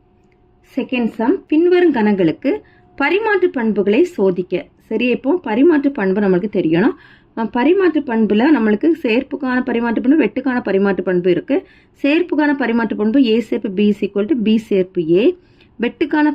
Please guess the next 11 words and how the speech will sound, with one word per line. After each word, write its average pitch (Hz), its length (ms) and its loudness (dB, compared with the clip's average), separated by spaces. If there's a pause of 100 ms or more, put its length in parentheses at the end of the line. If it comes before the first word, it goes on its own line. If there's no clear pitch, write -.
பரிமாற்று 233 400 -2
பண்பு 214 340 2
A 220 140 2
வெட்டு 202 360 -2
B 220 240 -2
is 214 160 -4
equal 180 280 -2
to 254 140 -2 (480)
B 269 220 2
வெட்டு 196 320 -2 (100)
A. 165 120 2